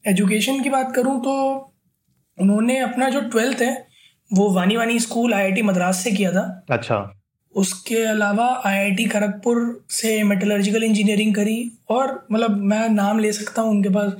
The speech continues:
Speaker 1: आप, वो सबसे बड़ी यूनिवर्सिटी कौन सी है दुनिया में, आप नाम लो और उनके पास डिग्री है।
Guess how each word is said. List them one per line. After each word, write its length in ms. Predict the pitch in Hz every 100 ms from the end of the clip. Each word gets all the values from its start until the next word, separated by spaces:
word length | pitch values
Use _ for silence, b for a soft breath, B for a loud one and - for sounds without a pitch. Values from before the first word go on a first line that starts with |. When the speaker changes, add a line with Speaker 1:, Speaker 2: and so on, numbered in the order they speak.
| B B _ -
Speaker 1:
आप, 280 | 214 202 196
वो 160 | 214 208
सबसे 300 | 202 202 247
बड़ी 200 | 233 233
यूनिवर्सिटी 500 | 226 220 208 220 226
कौन 240 | 220 220
सी 180 | 202 233
है 360 | 233 220 208 - _ _
दुनिया 240 | 214 220 214
में, 120 | 220
आप 220 | 214 202
नाम 260 | 202 196 220
लो 100 | 262
और 340 | 233 185 196
उनके 180 | 196 190
पास 160 | 185 185
डिग्री 280 | 180 202 214
है। 240 | 214 214